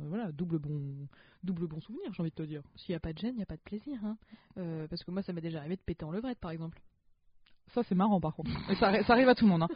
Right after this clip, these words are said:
Speaker 1: Ça, ça
Speaker 2: Oui.
Speaker 1: arrive à tout le monde. T-, enfin, tout le monde qui fait de la levrette, évidemment. Mais, euh, ça arrive... ça, j'ai jamais fait, mais j'ai fait pire. Mais, euh,
Speaker 2: Je lui ai
Speaker 1: c'est
Speaker 2: pas, je lui ai pas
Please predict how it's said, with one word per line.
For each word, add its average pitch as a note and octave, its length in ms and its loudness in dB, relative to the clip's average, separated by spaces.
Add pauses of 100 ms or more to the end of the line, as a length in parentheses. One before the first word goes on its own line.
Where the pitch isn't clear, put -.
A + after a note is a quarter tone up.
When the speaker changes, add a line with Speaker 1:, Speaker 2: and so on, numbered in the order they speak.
(280)
Speaker 1:
Ça, G#3+ 140 6
ça - 80 2
Speaker 2:
Oui. A3 40 10
Speaker 1:
arrive A3+ 160 8
à G3+ 80 10
tout G3 100 -2
le G#3+ 60 6
monde. B3 240 4 (140)
T-, G#3+ 80 4
enfin, F#3+ 160 4
tout G3 80 0
le G#3 60 8
monde G#3 120 6
qui - 80 -12
fait F#3 80 0
de F3+ 40 2
la E3+ 60 2
levrette, E3 320 2
évidemment. F#3 300 0 (340)
Mais, F3+ 260 6
euh, F3 200 6
ça - 120 -2
arrive... F3+ 120 0 (100)
ça, B3 80 0
j'ai F#3+ 160 2
jamais G#3+ 320 4
fait, G#3+ 280 -2
mais F3+ 100 4
j'ai F3 100 0
fait G#3 140 -2
pire. - 280 -6 (400)
Mais, F3+ 280 6
euh, F3 100 2
Speaker 2:
Je - 40 4
lui B3+ 60 6
ai C#4+ 40 4
Speaker 1:
c'est - 60 2
Speaker 2:
pas, F4+ 140 4
je A#3 60 -6
lui G#3+ 100 -2
ai B3 40 0
pas E4 120 -4